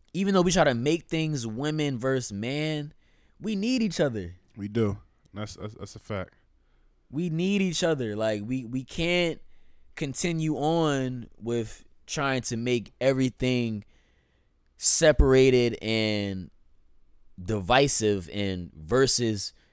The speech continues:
Speaker 1: each other. It's, it's just not going to work as a collective. We have to be able to talk to each other, educate each other on things we don't know respectfully, you know,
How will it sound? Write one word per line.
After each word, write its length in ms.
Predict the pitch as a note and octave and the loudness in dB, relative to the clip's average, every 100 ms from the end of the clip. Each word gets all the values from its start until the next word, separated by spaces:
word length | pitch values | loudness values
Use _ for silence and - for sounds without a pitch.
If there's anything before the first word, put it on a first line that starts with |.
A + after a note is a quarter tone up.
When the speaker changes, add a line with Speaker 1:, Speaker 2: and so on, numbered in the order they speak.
| _ _ | _ _
Speaker 1:
each 260 | A#2 G#2+ C3 | -6 2 4
other. 380 | C3 G2+ D2 D2 | 4 2 -8 -10
It's, 220 | F#2 F2+ | -8 -8
it's 180 | G2 G#2+ | -6 -6
just 240 | A#2 F#2 | -6 -6
not 320 | G2 B2 A2+ F#2 | 0 2 2 -2
going 280 | A#2 A#2 G#2+ | -2 -2 -2
to 160 | A2 | -4
work 440 | F2+ A2 B2 G2 - - _ | -2 0 0 -4 -16 -20 _
as 200 | - A2 | -6 -6
a 60 | G#2 | -6
collective. 640 | A2 A2 B2+ - F#2+ F2 | -2 0 0 0 -4 -4
We 120 | G2 | -4
have 240 | A#2 A2 - | 0 -2 -2
to 240 | G#2+ G2+ | -6 -6
be 220 | F2+ A2 A2 | -4 -2 -2
able 160 | G#2 | -2
to 160 | F#2+ F2+ - _ _ - | -4 -6 -12 _ _ -4
talk 260 | C#3 B2 | -2 -2
to 180 | - B2 | -2 -2
each 180 | A2 - | 0 2
other, 300 | B2+ A#2+ A2 | 4 4 0
educate 380 | B2 B2+ A#2+ A#2 | -2 -4 -4 -6
each 180 | G#2+ B2+ | -2 0
other 240 | A#2 A2+ | 2 0
on 140 | A2 | -2
things 300 | - B2 A2+ | -4 -6 -6
we 120 | G#2 G2 | -6 -4
don't 320 | G#2+ A#2 G#2 | -4 -4 -2
know 220 | A2 A2 | 0 0
respectfully, 680 | G#2+ - C#3 D#3+ - G2+ E2 | 0 -4 -2 -2 -4 -8 -8
you 180 | E2 G2+ | -6 -4
know, 260 | A2 A#2 | -2 -4